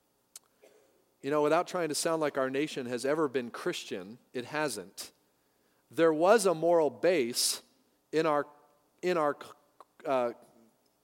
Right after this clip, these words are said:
in our nation's past that had a far closer connection to Scripture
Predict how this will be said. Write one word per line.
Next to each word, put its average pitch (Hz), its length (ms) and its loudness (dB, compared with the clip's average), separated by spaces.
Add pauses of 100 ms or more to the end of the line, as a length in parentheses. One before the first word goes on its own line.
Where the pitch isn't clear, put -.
(180)
in 151 120 -2
our 139 140 0
nation's 139 540 -4
past 123 600 -4 (280)
that 151 120 2
had 147 120 4
a 127 60 0
far 196 340 2
closer 185 420 -2
connection 156 560 -6
to 117 80 -10
Scripture 113 720 -4